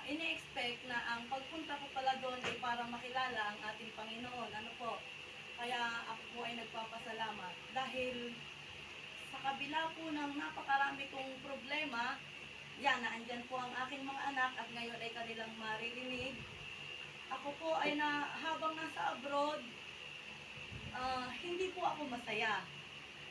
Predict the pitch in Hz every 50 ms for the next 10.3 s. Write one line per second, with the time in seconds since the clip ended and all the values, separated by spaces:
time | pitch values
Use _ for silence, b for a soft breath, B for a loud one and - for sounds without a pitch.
0 | - - - - 233 254 247 262 294 294 - 285 285 277 269 277 269 262 262 254
1 | 247 - 254 254 254 285 294 320 - 294 277 254 254 262 262 285 277 - - -
2 | - - 269 277 269 294 311 - - 320 - - 311 311 - - 311 302 302 302
3 | - - 254 254 247 247 247 247 247 254 254 254 - 262 240 233 240 240 247 254
4 | 254 240 247 240 240 240 - - - - - - - - 214 202 240 277 294 311
5 | 320 320 - - - - - - - - - - 226 214 220 220 - 220 214 208
6 | 202 196 202 202 - - 226 220 247 254 247 226 214 196 185 180 - - - -
7 | - - - - - - - - - - 240 233 233 240 240 226 226 214 214 -
8 | 262 269 269 277 277 294 269 294 277 247 277 269 269 277 294 302 349 349 349 427
9 | 339 330 320 320 339 339 349 277 269 254 269 277 311 330 320 311 - - 320 330
10 | 311 311 320 339 359